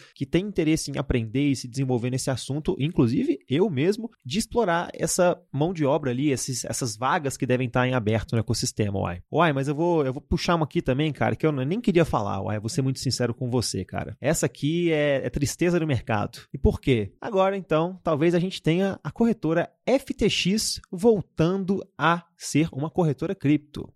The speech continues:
O C E O, o novo e atual C E O da F T X, John J. Kay, está avançando com os esforços pra reviver a exchange de criptomoedas falida. A empresa está buscando interessado, investidores interessados ali em reiniciar essas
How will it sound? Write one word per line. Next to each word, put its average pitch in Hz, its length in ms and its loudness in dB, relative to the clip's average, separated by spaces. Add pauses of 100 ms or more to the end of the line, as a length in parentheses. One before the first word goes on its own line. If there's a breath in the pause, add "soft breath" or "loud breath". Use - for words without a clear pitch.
(160)
O 143 80 -2
C - 220 0
E 262 80 0
O, 165 120 2
o 117 60 -4
novo 131 420 0
e 120 40 0
atual 131 320 2
C - 200 -8
E 120 60 0
O 135 120 2
da 120 120 2
F 117 140 -2
T 143 120 -2
X, 175 440 -4
John 139 320 2
J. 127 220 2
Kay, - 600 0
está 208 260 0
avançando 208 640 2
com 202 160 2
os 190 80 0
esforços 151 600 0
pra - 140 -2
reviver 156 760 2
a 135 140 -2
exchange 127 540 -6
de 131 80 -10
criptomoedas 120 840 -4
falida. 131 600 0
A 131 100 0
empresa 220 460 2
está 214 240 -2
buscando 214 480 -2
interessado, 175 580 0
investidores 180 680 2
interessados 160 680 -2
ali 135 240 -2
em 156 140 -4
reiniciar 156 720 0
essas - 380 -4